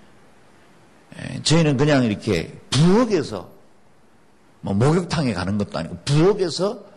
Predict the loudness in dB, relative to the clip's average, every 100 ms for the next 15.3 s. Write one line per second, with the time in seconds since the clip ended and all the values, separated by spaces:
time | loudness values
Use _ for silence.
0 | -20 -20 _ -4 0 2 4 2 -2 -6
1 | -8 -6 -4 -2 0 -2 -4 -6 -4 0
2 | 0 0 2 2 0 -4 -6 -8 -10 -20
3 | -4 0 4 2 2 2 2 0 -2 -4
4 | -4 -2 -2 0 0 -2 -2 0 0 2
5 | 0 0 -12 -12 -4 -2 0 0 -2 -4
6 | -12 0 2 4 2 0 -2 -2 0 2
7 | 2 0 -2 -2 -2 -2 -6 -16 -20 -20
8 | -20 -20 -20 -18 -6 -4 0 0 0 -2
9 | -2 -2 0 0 -2 -10 -20 -20 -20 -20
10 | -8 0 2 2 2 2 2 -4 -6 -12
11 | -4 -2 0 0 -2 -4 -16 -4 -4 -2
12 | -4 -4 -12 -20 -20 -20 -20 -20 -8 -4
13 | -2 0 2 2 2 0 0 0 0 0
14 | 0 0 0 0 0 2 0 0 -4 -8
15 | -10 -12